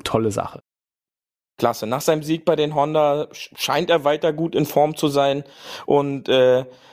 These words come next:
Speaker 2: hat er leider auch am, in der zweiten Runde, äh, in Führung liegend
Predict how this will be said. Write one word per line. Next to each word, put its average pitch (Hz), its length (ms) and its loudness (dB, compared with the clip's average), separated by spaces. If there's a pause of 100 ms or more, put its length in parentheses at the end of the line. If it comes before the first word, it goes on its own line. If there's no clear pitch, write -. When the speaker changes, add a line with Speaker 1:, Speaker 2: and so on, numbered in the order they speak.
(120)
Speaker 2:
hat 175 240 -2
er 208 100 4
leider 170 400 0
auch 175 260 0
am, 143 540 -4 (300)
in 151 100 -4
der 151 140 2
zweiten 160 420 -2
Runde, 190 680 0
äh, 165 80 4
in 151 180 2
Führung 240 540 4
liegend 139 600 0